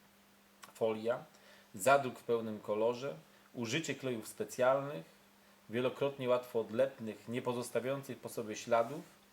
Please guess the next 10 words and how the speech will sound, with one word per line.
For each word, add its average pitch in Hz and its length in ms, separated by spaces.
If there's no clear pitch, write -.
wówczas 135 500
rozwiązaniem 131 760
alternatywnym 143 1000
jest 110 260
zadruk 127 420
fleksograficzny 131 1120
za 120 140
pomocą 131 500
specjalnych 151 800
farb 131 360